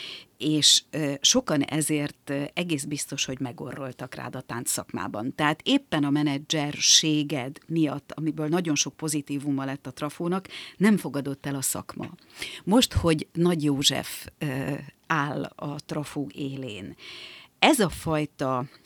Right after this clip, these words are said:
hát, hogy úgy mondjam, a magyar táncszakma rá lesz kényszerítve arra, hogy titeket elfogadjon, hiszen egy megkérdőjelezhetetlen táncos koreográfus van most jelen. Ez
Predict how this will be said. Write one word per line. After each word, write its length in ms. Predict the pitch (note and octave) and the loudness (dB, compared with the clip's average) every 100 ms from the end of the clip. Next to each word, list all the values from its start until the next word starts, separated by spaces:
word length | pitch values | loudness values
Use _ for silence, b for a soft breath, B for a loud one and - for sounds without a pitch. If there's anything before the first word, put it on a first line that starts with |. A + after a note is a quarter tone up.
| b _ B B B | b _ B B B
hát, 200 | F#3+ - | 2 6
hogy 180 | A3 | 6
úgy 100 | A#3 A3 | 6 4
mondjam, 300 | D#3+ D3+ D#3 | 4 2 2
a 60 | |
magyar 280 | E3+ G3 C#3+ | 0 -2 -2
táncszakma 540 | - D#3 D#3+ D3+ - D3 | -2 -2 -2 -2 0 4
rá 200 | E3 F#3+ | 4 4
lesz 200 | B3 - | 2 2
kényszerítve 680 | F3+ D3 - D#3+ E3 D#3+ D#3+ | 2 2 4 4 2 2 0
arra, 320 | D#3 E3+ D#3 | 0 0 0
hogy 180 | E3 D#3 | -2 -2
titeket 480 | G3+ F#3+ F3 E3 E3+ | -4 -2 -4 -4 -2
elfogadjon, 760 | E3+ D#3+ E3+ E3 D#3+ F3+ G3 | -2 -2 -2 -2 -2 0 0
hiszen 380 | F3+ F#3 - E3+ | 0 0 2 2
egy 120 | E3+ | 2
megkérdőjelezhetetlen 1600 | F3+ G3+ G3+ E3+ D3+ D3 D3 D3 D3 D3 - C3+ C#3 - D3+ D3+ | 2 2 0 -2 -2 -2 -4 -2 -4 -6 -8 -8 -8 -6 -6 -4
táncos 480 | C#3+ C3+ - C#3+ - | -4 -4 -4 -6 -6
koreográfus 800 | C#3 C#3+ C#3+ C#3+ D3 C#3 D3 - | -6 -6 -6 -4 -6 -6 2 2
van 220 | D3 D3 | 2 -4
most 280 | C#3+ D3 - | -4 -4 -4
jelen. 440 | D3 C#3+ B2 A#2 - B B B B B | -2 0 0 -4 -8 B B B B B
Ez 340 | - D#3+ D#3 | 0 2 2